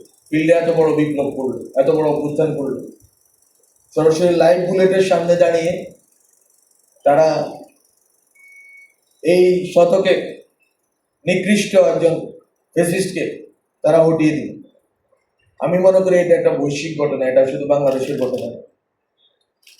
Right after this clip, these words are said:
এই বৈশ্বিক ঘটনার মাধ্যমে বাংলাদেশের তরুণরা গ্লোবাল ম্যাপে নিজেদের জায়গা করে নিল। এখন সুযোগ এসেছে আমাদের তরুণদের বিক্ষুব্ধতা,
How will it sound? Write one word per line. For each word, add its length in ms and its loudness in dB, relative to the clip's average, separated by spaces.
এই 260 2
বৈশ্বিক 400 0
ঘটনার 480 4
মাধ্যমে 420 2
বাংলাদেশের 640 0
তরুণরা 720 -2
গ্লোবাল 500 2
ম্যাপে 320 2
নিজেদের 680 -4
জায়গা 300 2
করে 120 -2
নিল। 320 -8
এখন 240 2
সুযোগ 380 2
এসেছে 680 0
আমাদের 380 2
তরুণদের 560 0
বিক্ষুব্ধতা, 920 0